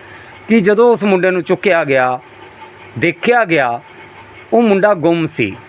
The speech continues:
ਕੁਝ ਬੋਲ ਨਹੀਂ ਸੀ ਰਿਹਾ। ਤੇ ਇਹ ਵੀ ਸਾਨੂੰ ਪਤਾ ਲੱਗਾ ਹੈ ਕਿ ਪਹਿਲਾਂ ਉਸ ਨੂੰ ਗੜੀ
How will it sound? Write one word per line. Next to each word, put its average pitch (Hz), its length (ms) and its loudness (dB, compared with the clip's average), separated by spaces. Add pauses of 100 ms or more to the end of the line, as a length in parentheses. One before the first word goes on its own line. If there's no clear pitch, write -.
(340)
ਕੁਝ 151 180 0
ਬੋਲ 151 360 0
ਨਹੀਂ 147 180 -2
ਸੀ 147 200 0
ਰਿਹਾ। 104 280 -2 (520)
ਤੇ 214 220 2
ਇਹ 226 160 0
ਵੀ 254 120 -2
ਸਾਨੂੰ 185 300 -2
ਪਤਾ 170 220 2
ਲੱਗਾ 160 280 0
ਹੈ 160 80 0
ਕਿ 175 160 -2
ਪਹਿਲਾਂ 175 340 0
ਉਸ 165 240 -2
ਨੂੰ 156 200 0
ਗੜੀ 175 380 0